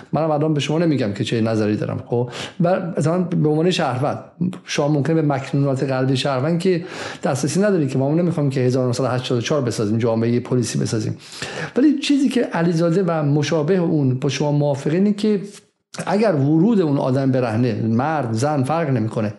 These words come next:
باعث تشویش اجتماعی بشه،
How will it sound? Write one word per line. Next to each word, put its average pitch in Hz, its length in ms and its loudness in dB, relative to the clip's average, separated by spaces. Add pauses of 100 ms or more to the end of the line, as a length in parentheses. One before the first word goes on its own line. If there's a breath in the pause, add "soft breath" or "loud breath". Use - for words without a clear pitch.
(520 loud breath)
باعث 185 540 0 (880 soft breath)
تشویش 202 720 0 (800)
اجتماعی 156 460 2
بشه، - 280 -2